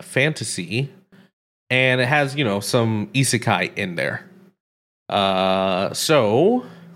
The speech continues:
before we get into that,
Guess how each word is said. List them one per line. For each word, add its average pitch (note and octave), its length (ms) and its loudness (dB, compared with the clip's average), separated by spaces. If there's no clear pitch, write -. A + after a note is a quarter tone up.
before F#3+ 920 4
we C#3+ 180 2
get B2 480 0
into G2+ 960 0
that, G#2 640 -2